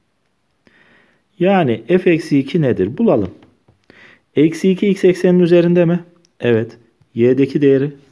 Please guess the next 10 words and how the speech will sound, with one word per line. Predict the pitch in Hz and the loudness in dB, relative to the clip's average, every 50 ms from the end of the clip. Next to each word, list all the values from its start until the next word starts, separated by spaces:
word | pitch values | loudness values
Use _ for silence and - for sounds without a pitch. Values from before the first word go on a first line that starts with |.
| _ _ | _ _
sıfır. | _ - - - - - - - - - - - _ _ _ _ _ _ _ _ _ - _ _ _ _ _ _ _ _ _ _ _ _ - - - - - - - - - - _ _ _ _ _ _ _ _ _ - | _ -20 -14 -14 -14 -12 -14 -18 -18 -20 -20 -20 _ _ _ _ _ _ _ _ _ -20 _ _ _ _ _ _ _ _ _ _ _ _ -20 -20 -20 -20 -20 -20 -20 -20 -20 -20 _ _ _ _ _ _ _ _ _ 0
F | 151 180 | 0 2
sıfırı | 180 175 - 220 202 208 175 143 127 110 | 0 0 -2 -2 0 2 2 4 4 2
istiyor. | 101 - - - 87 87 85 85 92 107 135 160 185 175 - - - - - - _ _ _ _ _ _ _ _ _ _ _ _ _ _ _ _ _ _ _ _ _ _ | 2 0 -4 -4 -2 0 0 0 0 0 -2 -2 -4 -6 -6 -10 -14 -16 -16 -20 _ _ _ _ _ _ _ _ _ _ _ _ _ _ _ _ _ _ _ _ _ _
Sıfır. | _ - - 220 214 - 151 139 143 143 - - - _ _ _ - | _ -6 0 0 2 2 2 0 0 0 -6 -16 -20 _ _ _ -10
Y'deki | - 113 117 123 127 131 143 139 143 - - | -2 0 2 2 4 2 2 0 0 0 2
değeri | 139 139 139 135 135 143 143 - - - - | 4 4 4 4 2 -2 -6 -10 -20 -14 -8
bir. | 90 87 87 87 117 - - _ _ _ _ _ _ _ _ _ _ _ _ _ _ _ _ _ _ - _ _ _ _ _ _ _ _ _ _ _ _ _ _ _ _ _ _ _ _ _ _ _ _ _ _ _ _ - - - - - - - - - - _ _ _ _ _ | -4 -2 -2 -2 -4 -8 -16 _ _ _ _ _ _ _ _ _ _ _ _ _ _ _ _ _ _ -20 _ _ _ _ _ _ _ _ _ _ _ _ _ _ _ _ _ _ _ _ _ _ _ _ _ _ _ _ -20 -20 -20 -20 -20 -20 -20 -20 -20 -20 _ _ _ _ _
F | - 156 170 170 - - | -2 -2 -2 -2 -2 -2
bir. | 180 175 180 180 - - - | 2 2 2 2 0 -4 -18